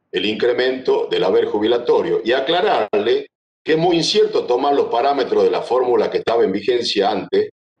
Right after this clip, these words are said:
porque ustedes destrozaron el indec. Del dos mil ocho al dos mil quince las estadísticas no existían en la Argentina. Entonces me parece que hay que ser un poco prudente a la hora de hacer análisis, porque claramente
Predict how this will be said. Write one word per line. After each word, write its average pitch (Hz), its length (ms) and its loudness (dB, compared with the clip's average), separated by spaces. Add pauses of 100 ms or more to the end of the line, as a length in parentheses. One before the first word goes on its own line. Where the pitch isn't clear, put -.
(100)
porque 147 220 -2
ustedes 175 240 2
destrozaron 131 580 0
el 90 100 -2
indec. 127 540 -2 (140)
Del 95 160 -2
dos 139 120 0
mil 165 200 2
ocho - 280 0
al 95 80 0
dos - 120 0
mil 143 180 0
quince 143 340 0
las 196 120 0
estadísticas 143 680 -2 (380)
no 135 80 0
existían 143 540 -2
en 85 60 -2
la 90 80 0
Argentina. 98 480 -4 (320)
Entonces 160 240 0
me 143 40 -2
parece - 240 -2
que 143 100 2
hay 147 100 2
que 143 80 0
ser 143 160 0
un 139 80 -2
poco 135 240 0
prudente 110 640 0 (320)
a - 140 -2
la 123 80 2
hora 123 160 2
de 110 80 2
hacer 123 240 0
análisis, 123 520 -2
porque 95 240 -2
claramente 135 840 0